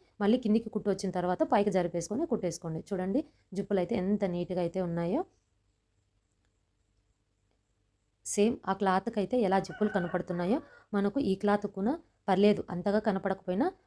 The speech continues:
మనము పైకి క్లాత్ వేసి కుట్టాం కాబట్టి అంతకైతే కనపరాలేదు. ఇప్పుడు ఈ జిప్పులు కూడా కనపరాకుండా పూర్తిగా నీట్‌గా మనము ఎలా సెట్ చేసుకోవాలనో చూపిస్తాను. ఇది ఒక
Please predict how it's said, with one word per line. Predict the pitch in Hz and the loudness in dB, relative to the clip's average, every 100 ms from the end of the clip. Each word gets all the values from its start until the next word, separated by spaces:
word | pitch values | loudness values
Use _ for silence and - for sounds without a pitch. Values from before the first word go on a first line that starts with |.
| _ - | _ -2
మనము | 202 208 285 | 2 4 4
పైకి | 196 185 208 | 4 2 0
క్లాత్ | 233 185 180 185 | 0 2 2 2
వేసి | 180 175 | -2 -2
కుట్టాం | 160 - 175 | -6 -4 -2
కాబట్టి | 165 156 156 320 - _ - | 0 -2 -2 -4 -6 _ -8
అంతకైతే | 185 185 170 311 | -2 0 0 2
కనపరాలేదు. | 196 170 170 156 160 160 _ - | 2 0 -2 -2 -4 -8 _ -8
ఇప్పుడు | 202 233 294 185 | -4 2 2 2
ఈ | 208 247 - | 2 2 -2
జిప్పులు | 175 202 - 202 | -4 -2 2 2
కూడా | 185 180 269 294 - _ | 2 0 -2 -4 -14 _
కనపరాకుండా | 185 196 202 196 190 214 | -4 -2 0 0 0 -2
పూర్తిగా | 190 190 190 180 269 - - - | -2 -2 -2 -2 -2 -4 -18 -4
నీట్‌గా | 196 208 214 220 | 2 2 2 2
మనము | 196 175 240 - | 0 0 -6 -4
ఎలా | 185 202 | -2 -2
సెట్ | 185 - | -4 -6
చేసుకోవాలనో | 170 160 175 170 190 | -4 -4 -2 0 -2
చూపిస్తాను. | - 175 170 175 170 285 - _ _ | -4 -6 -6 -4 -4 -4 -6 _ _
ఇది | 208 214 | 0 2
ఒక | 190 | 2